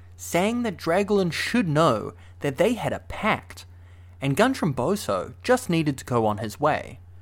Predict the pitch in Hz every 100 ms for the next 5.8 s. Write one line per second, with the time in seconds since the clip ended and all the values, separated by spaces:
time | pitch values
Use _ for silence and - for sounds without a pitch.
0 | - - - 233 254 262 240 214 190 -
1 | - 107 - - - 123 120 110 110 104
2 | 104 - 98 92 131 135 - - - -
3 | - - - - - - - - - -
4 | - - - - - - - 151 202 190
5 | 139 120 - 147 170 113 95